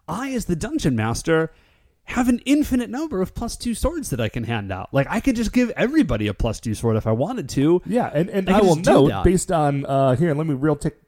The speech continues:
Speaker 2: take a quick look at my character sheet. Yeah, no, none of us do have a plus two sword.
Speaker 1: Yeah, none of you have a plus two sword.
Speaker 2: I mean, I'm a wizard,
Speaker 1: But
Speaker 2: so I wouldn't get much
Speaker 1: Re-,
Speaker 2: use
Speaker 1: yeah,
Speaker 2: out
Speaker 1: I
Speaker 2: of
Speaker 1: wouldn't
Speaker 2: it.
Speaker 1: do anything for
Speaker 2: But
Speaker 1: you.
Speaker 2: it's the principle
Speaker 1: But,
Speaker 2: of the thing,
Speaker 1: like,
Speaker 2: Dave.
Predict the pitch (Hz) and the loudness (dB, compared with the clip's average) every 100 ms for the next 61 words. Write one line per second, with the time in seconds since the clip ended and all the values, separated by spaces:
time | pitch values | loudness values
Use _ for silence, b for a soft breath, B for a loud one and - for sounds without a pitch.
0 | _ _ - 170 110 98 160 214 185 151 | _ _ -8 -4 -4 -2 0 2 0 0
1 | 123 - 214 175 139 135 131 - - 190 | -2 0 -2 -2 -2 -4 -4 -10 -6 0
2 | 262 262 214 156 247 269 233 131 - 233 | 2 4 4 4 4 4 4 2 0 2
3 | 214 214 190 - 196 - 185 - 214 92 | 2 2 2 2 0 0 -2 2 2 2
4 | 90 - _ - 175 285 190 190 208 208 | -4 -12 _ -2 0 0 0 -2 0 2
5 | 202 196 202 202 - 196 - - 320 120 | 2 0 -2 -4 -6 -6 -4 -4 -2 -2
6 | 143 170 202 190 151 147 117 98 - 143 | -2 0 6 6 8 6 4 0 0 2
7 | 143 190 175 139 147 143 170 - 180 151 | 2 2 0 -2 -2 0 0 2 2 4
8 | 127 147 131 127 117 120 127 156 208 247 | 4 2 0 -4 -6 -6 -4 -4 -2 -2
9 | - 254 165 135 107 107 233 90 85 92 | 2 2 4 2 2 0 -2 -4 -6 -6
10 | 104 | -6